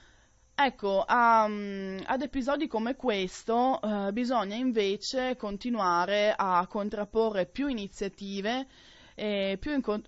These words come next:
più controinformazione anche che, eh, restituiscano invece l'esempio della fratellanza e della solidarietà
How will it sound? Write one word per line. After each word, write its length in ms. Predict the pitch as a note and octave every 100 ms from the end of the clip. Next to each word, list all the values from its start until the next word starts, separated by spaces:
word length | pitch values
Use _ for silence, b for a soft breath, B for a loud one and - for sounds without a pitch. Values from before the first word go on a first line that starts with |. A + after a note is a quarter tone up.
| -
più 220 | D4+ E4
controinformazione 1120 | C4 B3 A#3+ G3+ - F#3+ G3+ A3 - A3 A#3+
anche 380 | F3+ F3 A#3 D#4+
che, 340 | - D4 C4
eh, 240 | - F#3+ F#3+
restituiscano 880 | G#3+ - C4 D4+ C#4+ G#3+ - C4 B3
invece 380 | G3+ F#3 - A3+
l'esempio 720 | G3+ F#3+ F#3+ G3+ G3+ G3+ F3+
della 240 | F#3 F#3+
fratellanza 1120 | F#3 F#3+ F#3 G#3 G3+ F3 F3+ F#3+ - E3 E3+
e 160 | - F#3+
della 220 | F3+ F3
solidarietà 800 | F3 F#3 F3 F#3 B3+ - E3 G#3